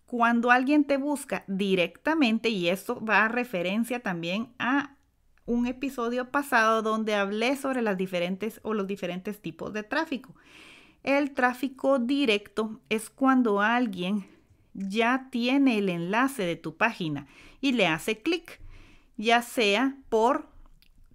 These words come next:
clic en un correo electrónico o que ya sabía el nombre de la, de la tienda o el nombre del negocio. En el ejemplo de la pastelería Los Ángeles,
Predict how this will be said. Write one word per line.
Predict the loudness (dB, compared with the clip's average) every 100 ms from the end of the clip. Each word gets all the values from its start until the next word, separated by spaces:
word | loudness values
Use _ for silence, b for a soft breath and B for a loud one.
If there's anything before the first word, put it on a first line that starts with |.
| -2
clic | 2 2 -2 -12 -6
en | -2 0
un | 0 0
correo | 0 2 2 0
electrónico | -2 -4 0 2 0 0 -6 -6 -8
o | 0 2 2 -2 _ _
que | -4 0
ya | 2 0
sabía | 0 -2 0 -2 -2
el | -2 0
nombre | -2 -4 -2 -2
de | -2 -4
la, | -6 -8
de | -10 -6
la | -6 -4
tienda | 0 2 2 2
o | 0
el | -2 -4 -8
nombre | -4 -4 -2 -2 -2
del | -2 -4
negocio. | -2 -2 -2 -10 -14 -8
En | -4 -2
el | -2
ejemplo | -2 -2 -2 -4
de | -2
la | -4
pastelería | -4 -6 -6 -4 -4 -2 -2 -2
Los | -4 -6 -4
Ángeles, | -4 -6 -6 -6 -8